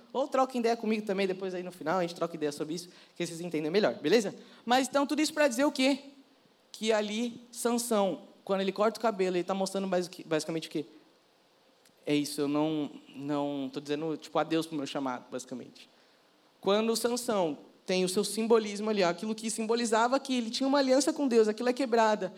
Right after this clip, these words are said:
Sansão, ele abriu mão ali da santidade que ele tinha, ele abriu mão ali do relacionamento com Deus que ele tinha,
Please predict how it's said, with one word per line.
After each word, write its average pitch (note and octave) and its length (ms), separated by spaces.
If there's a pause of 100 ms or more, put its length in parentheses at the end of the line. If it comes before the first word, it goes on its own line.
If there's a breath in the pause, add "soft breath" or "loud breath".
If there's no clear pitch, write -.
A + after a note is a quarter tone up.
(380 loud breath)
Sansão, C4+ 560
ele B3 160
abriu A#3+ 320
mão A#3 300
ali G#3 400 (600 soft breath)
da F3+ 120
santidade F3 680
que - 100
ele F#3 120
tinha, F3+ 340
ele E3+ 140
abriu F3+ 260
mão G#3+ 260
ali G3+ 160
do G3+ 140
relacionamento G#3 880 (180)
com A#3 160
Deus A3 220
que A3+ 80
ele A3+ 120
tinha, G3+ 340